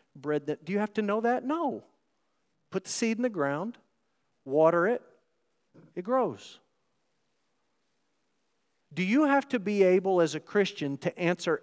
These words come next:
every possible Bible Jeopardy question that someone might ask you? Do you have to be able to answer every theological question or philosophical question that somebody might raise to tell them about Jesus? No.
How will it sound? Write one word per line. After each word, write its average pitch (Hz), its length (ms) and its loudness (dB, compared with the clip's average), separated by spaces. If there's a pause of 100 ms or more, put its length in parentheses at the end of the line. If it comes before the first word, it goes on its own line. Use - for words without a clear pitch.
(100)
every 208 460 2
possible 185 720 -2
Bible 170 520 4
Jeopardy 160 580 0
question 160 640 -2
that 147 120 -2
someone 160 400 -4
might 143 220 2
ask 135 380 0
you? 120 200 -10 (1400)
Do 165 100 0
you 226 60 10
have 233 100 6
to 233 80 -4
be 214 100 4
able 208 220 6
to 196 180 4
answer 180 440 0
every 214 440 2
theological 196 960 2
question 180 580 -2
or 139 80 -4
philosophical 185 880 -2
question 180 460 -2
that 151 120 -6
somebody 170 440 2
might 160 300 -2
raise 147 680 -2 (800)
to 160 80 -2
tell 185 220 0
them 180 160 -2
about 175 280 0
Jesus? 196 480 -8 (320)
No. 247 260 -8